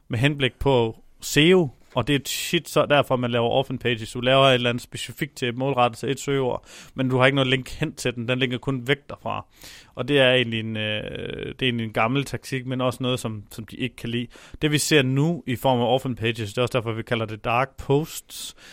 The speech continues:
Det er, fordi det er i, typisk i en blog eller på nyhedssider, hvor at der kommer en, et indlæg i en kategori, som ikke findes. Det vil sige, det ligger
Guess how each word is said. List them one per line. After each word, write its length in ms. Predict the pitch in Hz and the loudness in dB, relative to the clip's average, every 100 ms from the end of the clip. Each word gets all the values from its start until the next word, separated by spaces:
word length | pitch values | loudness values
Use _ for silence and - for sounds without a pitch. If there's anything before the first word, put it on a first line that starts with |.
| - | -6
Det 60 | 147 | -4
er, 60 | 131 | -2
fordi 240 | 135 139 | 0 0
det 200 | 131 - - | 0 -4 0
er 220 | 123 120 | 4 4
i, 260 | 120 117 | 2 -4
typisk 440 | 117 147 135 - - | -4 -4 -4 -6 -10
i 200 | 123 113 | -10 -8
en 160 | 107 | -8
blog 300 | 107 127 135 - | 0 4 4 2
eller 260 | 117 113 | -4 -2
på 260 | 107 120 110 | -4 -6 -6
nyhedssider, 640 | 120 147 139 117 127 117 117 | -2 -2 -2 -4 -6 -4 -4
hvor 220 | 113 113 | -4 -4
at 180 | 98 120 | -6 -8
der 60 | |
kommer 320 | - 131 120 117 | -4 -4 -4 -6
en, 260 | 117 110 - | -8 -10 -10
et 160 | 120 - | -10 -6
indlæg 520 | 151 180 143 113 - - 127 | -6 -2 -2 -2 -4 -10 -8
i 280 | 120 - | -6 -6
en 200 | 110 110 - - - _ _ | -6 -6 -10 -20 -20 _ _
kategori, 720 | - 127 117 123 117 156 143 - | -4 -4 -2 -4 0 0 0 -10
som 420 | - - 135 120 - | -10 0 2 2 0
ikke 180 | 139 - | -6 0
findes. 600 | 135 143 147 - - - - - - | 0 0 -4 -6 -12 -16 -20 -20 -10
Det 80 | 131 | -6
vil 80 | 117 | -2
sige, 140 | 135 | -4
det 120 | 127 | -2
ligger 460 | 135 151 147 107 | 2 2 4 -2